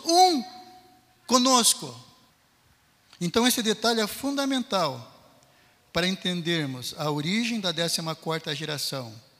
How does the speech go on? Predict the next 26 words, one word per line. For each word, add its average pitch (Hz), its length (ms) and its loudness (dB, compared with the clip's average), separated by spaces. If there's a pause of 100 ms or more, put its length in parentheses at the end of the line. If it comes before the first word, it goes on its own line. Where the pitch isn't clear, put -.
(440)
quem 208 380 4
é 160 240 2
a - 40 -6
décima 147 580 -4
quarta 143 480 -6
geração 233 600 -2 (340)
e 320 140 6
quem 226 280 2
faz 240 280 0
parte 190 420 0
dessa 170 300 -2
quarta, 160 340 -2 (240)
dessa 165 260 2
décima 196 500 0
quarta 165 380 -4
geração 226 520 0
que 262 100 -6
está 247 180 -4
ali, 247 320 -2 (420)
que 302 120 0
é 208 340 2
a 277 120 2
Igreja 160 440 0
de 151 120 -8
Jesus 143 320 -4
Cristo. 226 500 -4